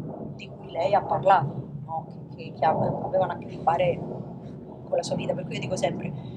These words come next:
questo libro è un libro di storie in cui, eh, io conosco tutte queste storie e nessuno di loro conosce me,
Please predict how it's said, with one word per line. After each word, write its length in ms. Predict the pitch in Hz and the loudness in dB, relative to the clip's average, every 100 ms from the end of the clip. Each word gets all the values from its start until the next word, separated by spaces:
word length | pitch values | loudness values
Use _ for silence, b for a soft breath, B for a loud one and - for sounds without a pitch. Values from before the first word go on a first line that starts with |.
| B - - | B -14 -12
questo 160 | - - | -6 2
libro 480 | 240 277 254 - - | 6 10 10 10 0
è 100 | 196 | 2
un 120 | 190 | 2
libro 400 | - 208 - 508 - - - | 0 0 4 4 2 -6 -10
di 100 | - | -6
storie 640 | - - 214 196 190 427 269 - - - - - - - - - - - - - - - - | -4 8 12 12 12 6 2 0 -6 -10 -12 -14 -16 -16 -16 -14 -14 -14 -16 -14 -12 -10 -10
in 220 | - - - | -10 -12 -6
cui, 420 | 233 196 175 - - - - - - - - | -4 -4 -6 -10 -14 -18 -20 -20 -20 -20 -4
eh, 420 | 175 170 160 - - - - - - - - - - - | 2 4 2 -2 -4 0 0 0 -2 -4 -8 -14 -20 -8
io 180 | 240 | 2
conosco 440 | 240 196 196 - - | 2 2 -4 -6 -10
tutte 380 | - - - 208 | -10 -12 -8 -4
queste 240 | 185 - | -4 -4
storie 500 | - - 196 226 220 | -6 8 8 10 4
e 120 | - 190 | 2 -6
nessuno 400 | - - - 190 | -6 -8 -6 -6
di 100 | 208 | 2
loro 160 | 185 | 2
conosce 400 | 170 160 - - | 2 -4 -4 -8
me, 120 | - | -6